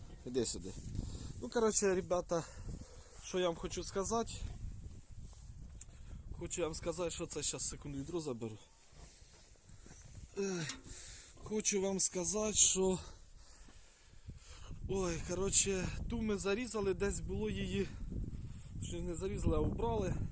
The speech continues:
Десь було сто, ну, щоб вам не збрехати,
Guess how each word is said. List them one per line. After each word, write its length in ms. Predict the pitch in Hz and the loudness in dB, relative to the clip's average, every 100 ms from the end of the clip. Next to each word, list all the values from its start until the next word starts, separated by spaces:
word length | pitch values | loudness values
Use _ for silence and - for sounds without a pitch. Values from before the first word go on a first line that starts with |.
| - - - - - - - - | 0 0 -2 -2 -2 0 0 0
Десь 220 | 190 190 | 0 0
було 460 | - 180 202 214 - - - - - - - - - - | -2 -2 0 0 -2 -6 -8 -10 -8 -8 -8 -8 -8 -4
сто, 580 | - - 202 214 214 - - - - - - - - - - - - - - - - - | 0 0 2 2 2 0 -2 -2 -2 -2 -2 -2 -2 -4 -6 -6 -6 -6 -6 -6 -8 -8
ну, 80 | - | -6
щоб 180 | 208 208 | -4 -4
вам 180 | 202 202 | -2 -2
не 120 | 196 | 0
збрехати, 540 | 180 196 196 240 240 | -2 -2 -2 0 -2